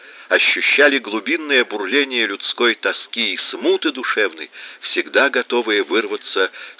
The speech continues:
смутой народной или войной. Уши христианского императора Гонория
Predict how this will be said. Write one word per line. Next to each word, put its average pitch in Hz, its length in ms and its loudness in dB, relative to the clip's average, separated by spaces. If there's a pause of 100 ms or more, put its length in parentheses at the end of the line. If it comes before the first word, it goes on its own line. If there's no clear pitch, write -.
(120)
смутой 101 500 -6
народной 117 680 0 (580)
или 117 300 -2
войной. 151 540 -4 (1600)
Уши 110 440 0
христианского 98 880 0
императора 92 720 0
Гонория 117 640 4